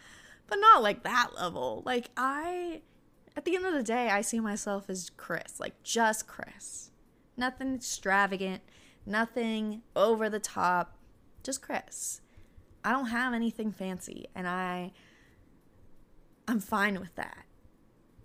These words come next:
You know, I know that my life is a journey, and I'll, I'll reach that point someday, but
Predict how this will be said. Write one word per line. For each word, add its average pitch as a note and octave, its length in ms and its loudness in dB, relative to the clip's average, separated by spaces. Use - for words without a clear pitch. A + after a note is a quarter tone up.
You F#3+ 120 -6
know, F#3+ 140 -2
I F#3 160 -2
know F3+ 260 -2
that F3+ 160 -2
my F3+ 140 -2
life F3+ 320 -4
is F3 120 -4
a F3 40 -8
journey, F3+ 480 -4
and E3+ 140 -6
I'll, F3 300 -4
I'll G3 140 -2
reach A#3 340 -2
that A3+ 200 0
point G3 240 -6
someday, F3+ 480 -2
but E3 180 -8